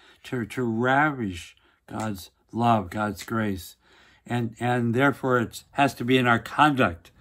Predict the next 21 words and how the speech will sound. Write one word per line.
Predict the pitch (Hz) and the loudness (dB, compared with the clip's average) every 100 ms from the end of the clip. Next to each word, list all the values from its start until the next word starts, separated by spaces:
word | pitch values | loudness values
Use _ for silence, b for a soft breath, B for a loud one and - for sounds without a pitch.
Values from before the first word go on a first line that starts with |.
| b b | b b
It's | - | -2
not | 135 135 | -2 0
just | 160 - | -2 0
in | 165 | 2
our | 147 | 2
character, | - 151 147 139 - 92 85 b b - | 2 4 4 2 -6 -10 -14 b b -6
where | 113 | -2
we | 110 | 0
got | 117 104 | 0 -2
Jesus | 113 127 123 113 | 2 2 4 -2
inside | 107 110 110 - 139 131 | -2 -4 -2 0 2 2
us. | 95 - - | -2 -8 -4
We, | 117 110 b b b b b _ - - 117 113 - | -4 -4 b b b b b _ -20 -12 -10 -10 -2
we | 113 | 2
don't | 139 120 | 2 2
just | 127 - _ - - | -2 -2 _ -20 2
keep | 160 117 | 2 4
Jesus | 131 135 120 98 | 6 6 6 2
locked | 120 131 113 | 4 4 6
up | 165 147 - | 6 6 6
inside | 123 123 113 156 160 131 110 95 | 0 2 2 6 8 8 4 -2